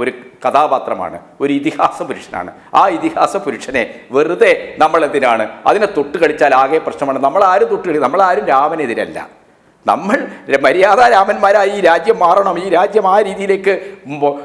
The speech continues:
വികസിക്കണം എന്ന് ചിന്തിക്കുന്നവരാണ്. പക്ഷേ രാമൻ്റെ പേരിൽ അപരമത വിദ്വേഷവും നാനൂറ്ററുപത്തിനാല് വർഷക്കാലം അയോധ്യയിലെ മുസ്ലിങ്ങൾ നിസ്കരിച്ച ഒരു പള്ളി തകർക്കുകയും ചെയ്ത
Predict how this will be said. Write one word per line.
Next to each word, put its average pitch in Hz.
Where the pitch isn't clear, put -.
വികസിക്കണം 208
എന്ന് 208
ചിന്തിക്കുന്നവരാണ്. 185
പക്ഷേ 160
രാമൻ്റെ 196
പേരിൽ 202
അപരമത 208
വിദ്വേഷവും 208
നാനൂറ്ററുപത്തിനാല് 226
വർഷക്കാലം 214
അയോധ്യയിലെ 226
മുസ്ലിങ്ങൾ 262
നിസ്കരിച്ച 254
ഒരു 247
പള്ളി 247
തകർക്കുകയും 277
ചെയ്ത 285